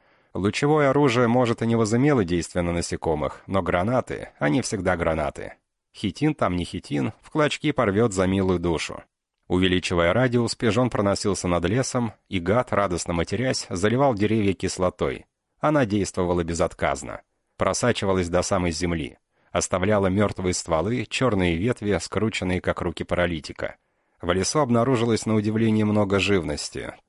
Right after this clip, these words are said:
То ли скорпионы не жрали своих, то ли свои были из тех, кто сам скорпиона сожрёт. Разве разберёшься вот так сходу в тонкостях здешних взаимоотношений? Кислота убила растения, и гад поливал теперь округу из тяжёлого излучателя.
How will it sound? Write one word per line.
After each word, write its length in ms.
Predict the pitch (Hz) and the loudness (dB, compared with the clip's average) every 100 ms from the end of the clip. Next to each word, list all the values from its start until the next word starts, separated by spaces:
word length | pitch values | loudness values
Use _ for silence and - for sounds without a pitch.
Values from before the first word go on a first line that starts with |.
| - | -2
То 100 | 175 | 2
ли 100 | 139 | 2
скорпионы 600 | - 110 98 104 143 135 | 2 -2 2 2 4 4
не 120 | 123 | 4
жрали 320 | 110 110 110 | 2 2 2
своих, 560 | 101 104 98 98 90 - - | 0 0 2 2 -2 -8 -8
то 120 | - | 0
ли 100 | 131 | 2
свои 340 | 87 - 87 117 | 2 2 2 2
были 220 | 98 90 | 2 0
из 160 | 82 - | 0 -2
тех, 240 | 98 98 | 0 0
кто 240 | - 85 | 0 -2
сам 260 | 80 - 123 | 0 0 0
скорпиона 560 | - 90 - 110 104 98 | -2 -6 0 2 2 0
сожрёт. 540 | - 87 95 90 - - | 0 0 2 0 -2 -8
Разве 380 | 98 98 101 98 | 0 2 4 2
разберёшься 600 | 95 87 95 120 127 - | 2 2 2 2 0 0
вот 200 | 85 80 | 2 0
так 240 | - 104 - | 0 0 0
сходу 420 | - 98 117 90 | -2 0 2 2
в 80 | - | 0
тонкостях 540 | 110 101 92 - 92 | -2 0 -2 -2 -4
здешних 420 | 78 95 98 92 | 0 0 0 -2
взаимоотношений? 1040 | 82 90 87 85 - 92 - 76 62 57 - _ _ - | 0 0 2 2 0 0 -2 -4 -8 -14 -20 _ _ -4
Кислота 520 | 143 - 147 143 147 | -2 0 0 2 2
убила 340 | 139 117 127 | 2 4 4
растения, 720 | 110 107 - 151 147 139 123 101 | 4 0 0 2 4 4 2 0
и 120 | 87 | -2
гад 260 | 90 107 - | 2 2 0
поливал 380 | 104 90 87 120 | 0 2 2 0
теперь 320 | - 98 92 | -2 -2 0
округу 460 | 82 78 101 120 95 | 0 0 0 2 0
из 100 | 85 | 0
тяжёлого 520 | 87 82 92 92 87 | -2 0 2 2 2
излучателя. 760 | 82 85 - 85 73 69 60 | 0 -2 0 -2 -2 -6 -10